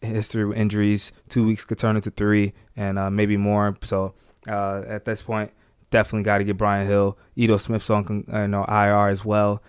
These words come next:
This guy's in line to get a lot of volume and carries in this offense. Uh, you know, in the Falcons' offense, that's a very favorable offense. They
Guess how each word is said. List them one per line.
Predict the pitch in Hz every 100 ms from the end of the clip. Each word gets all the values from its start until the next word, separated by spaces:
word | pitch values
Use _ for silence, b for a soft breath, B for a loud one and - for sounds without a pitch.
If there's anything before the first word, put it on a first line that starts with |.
| b _
This | 117
guy's | - 107 104
in | 101 101
line | 101 104 98
to | 107
get | 98 101
a | 98
lot | 101 104 101
of | 101
volume | 107 104 101 101 101 98 b b
and | 113 98
carries | - 107 101 98 101
in | 101
this | 98
offense. | 104 101 - 98 - -
Uh, | 107 98 98 b b
you | 127
know, | 104
in | 101
the | 101
Falcons' | 117 117 117
offense, | 117 110 120 110
that's | 113
a | 107
very | 113 110
favorable | 117 113 110 110
offense. | 110 - 113 -
They | - 104 107